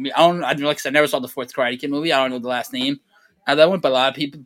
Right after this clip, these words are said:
'cause they also mention her dad, and Terry Silver says, like, "Oh, I'll bring one or two recruits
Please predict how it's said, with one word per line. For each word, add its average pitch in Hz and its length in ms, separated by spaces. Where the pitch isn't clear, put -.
'cause 180 180
they 190 140
also 226 240
mention 165 640
her 160 180
dad, 143 460
and 135 180
Terry 147 260
Silver 156 360
says, 147 200
like, 135 180
"Oh, 139 340
I'll 160 160
bring 165 220
one 156 340
or 151 40
two 151 200
recruits 147 540